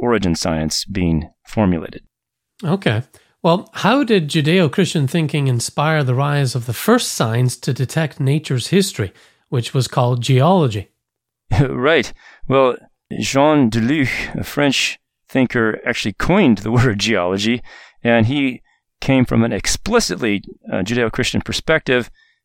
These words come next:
Speaker 1: and contrasted himself with the French philosophes who, from the Enlightenment, were trying to distance themselves from God talk. But Deluc, uh, was very comfortable with bringing to bear in his study of earth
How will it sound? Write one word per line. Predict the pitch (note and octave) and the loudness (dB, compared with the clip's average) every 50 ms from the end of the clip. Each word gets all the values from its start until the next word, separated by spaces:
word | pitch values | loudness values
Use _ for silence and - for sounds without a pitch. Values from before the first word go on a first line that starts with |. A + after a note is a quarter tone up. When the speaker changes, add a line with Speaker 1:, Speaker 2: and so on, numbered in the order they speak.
| _ _ | _ _
Speaker 1:
and | - B2 B2 A#2+ A#2 A2+ - - _ _ - | 0 2 4 4 4 2 0 -4 _ _ -2
contrasted | D#3 E3+ G3 G3+ - - D3+ C3+ B2 - C3 A2 | 2 2 4 4 2 2 0 0 0 0 -2 0
himself | A#2 A#2 A2+ - - A#2+ A2+ - - | 2 2 2 2 2 2 4 4 2
with | A#2 A2 - - | 0 -2 -2 -4
the | G#2 | -6
French | - - - C3+ B2+ A#2 - - | -6 -2 2 2 4 2 2 -2
philosophes | - - B3 A3 F#3 E3+ - - - A2 G2 G2+ - - - - - _ _ _ _ _ _ _ _ _ _ - | -4 -2 0 2 2 2 2 2 0 0 0 0 -2 -4 -6 -6 -8 _ _ _ _ _ _ _ _ _ _ -6
who, | - C3+ C3 B2+ B2+ B2 B2 - - _ _ _ _ - - | -2 0 2 4 4 2 2 0 -4 _ _ _ _ -20 -18
from | - - - C3+ A#2+ A#2 | -8 -2 2 4 4 4
the | A#2+ | 4
Enlightenment, | A2+ A#2+ C#3 D3+ D#3 - A#2+ A2 A2 G#2+ A2 G#2+ - - - | 4 4 4 2 2 2 2 2 2 2 0 -2 -6 -14 -10
were | - A#2 A#2+ A#2 A2+ G#2+ G2+ - _ _ | -6 -2 0 0 0 0 -2 -6 _ _
trying | - - C#3+ C#3+ C3 G#2+ | -10 -4 -2 0 0 0
to | G2 | 0
distance | G2 - A3 - - - A#2+ - - | -2 -2 -2 0 2 2 0 0 0
themselves | G#2+ F#2+ F#2 - G#2+ F#2 F#2 G2+ - | -2 -2 -2 0 -2 -2 -2 -4 -4
from | - - G#2+ G2+ G2 G2+ G2+ - - - | -4 -2 -2 0 0 -2 -4 -6 -6 -4
God | G#2 A#2 A2 G2 G2 F#2 | -2 -2 -2 -2 -2 -4
talk. | - G2+ G#2+ - - - - - - - - - - - - - - - | -4 -4 -4 -4 -6 -8 -8 -8 -10 -12 -20 -20 -20 -16 -14 -12 -6 -2
But | A2+ A2 A2 G#2+ - _ _ | 0 0 0 0 -4 _ _
Deluc, | - A#2 B2 E3 F#3 D#3+ - - - - - - - | -4 -2 0 2 0 0 0 -4 -8 -12 -16 -10 -4
uh, | C3+ B2+ B2 A#2 | -2 0 0 0
was | A2 A#2 G#2+ - | 0 -2 -4 -4
very | A#2+ A#2+ C3+ E3 F3 | -2 0 0 0 -2
comfortable | - - - G3+ A#3+ - E3 B2+ A#2+ A2+ A2 A2 | -2 0 2 2 2 2 0 0 0 0 2 2
with | A#2 A#2 A2+ - - - _ _ _ _ | 2 2 0 0 -6 -18 _ _ _ _
bringing | - B2+ C#3+ E3 F3 F3 D#3+ | -2 0 2 2 4 2 2
to | - C#3 | 0 0
bear | A#2 D3 C#3+ C#3+ C#3+ C#3 C3+ | 0 2 2 4 4 2 0
in | - C#3 B2+ B2 | 0 2 2 4
his | B2 B2+ - | 4 4 2
study | - D3+ C3+ C3+ B2 A2+ | 0 -2 0 0 0 0
of | A#2+ A2+ G2+ - - - | -2 -2 -4 -4 -4 -2
earth | F#3+ F#3+ C#3 A#2+ C3 C3+ - - - | 0 2 2 2 2 0 -4 -8 -12